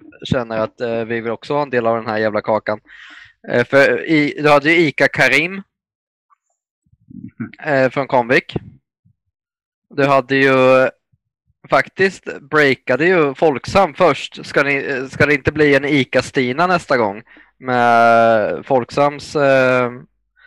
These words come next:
frontfigur Elin i, i, eh, i Ica-klänning. Och sen var det ju massa andra bolag också som gick in och, och, eh,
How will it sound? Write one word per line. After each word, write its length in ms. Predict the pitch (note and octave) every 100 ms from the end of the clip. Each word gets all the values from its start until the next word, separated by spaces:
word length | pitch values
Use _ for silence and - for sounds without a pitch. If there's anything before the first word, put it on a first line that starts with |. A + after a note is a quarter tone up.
| _ _ _ -
frontfigur 680 | D3 C3 B2 A#2+ A#2 B2 A#2
Elin 260 | A#2+ C#3+
i, 120 | D3 C#3
i, 520 | B2 C#3 C3 B2+ B2+
eh, 300 | B2 A#2+ A#2 B2 _ _ _ _ _ _ _ -
i 280 | C3 C#3+
Ica-klänning. 960 | A#2+ - B2+ A#2 A2+ A2 - B2 G#2+ G#2+ _ _ - - - - _ _
Och 200 | - B2+
sen 380 | - C3+ B2+ B2
var 120 | A#2+
det 80 | A#2+
ju 380 | A#2+ A#2+ A#2 A#2
massa 240 | A#2 C3
andra 280 | A#2 A2+ B2
bolag 340 | C3+ B2 A#2
också 280 | A2+ G#2+ C#3+
som 160 | C3+ C#3+
gick 140 | C3+
in 200 | B2 A#2
och, 480 | A2 A2 G2+ A2 A2
och, 140 | G#2+ G#2
eh, 140 | G#2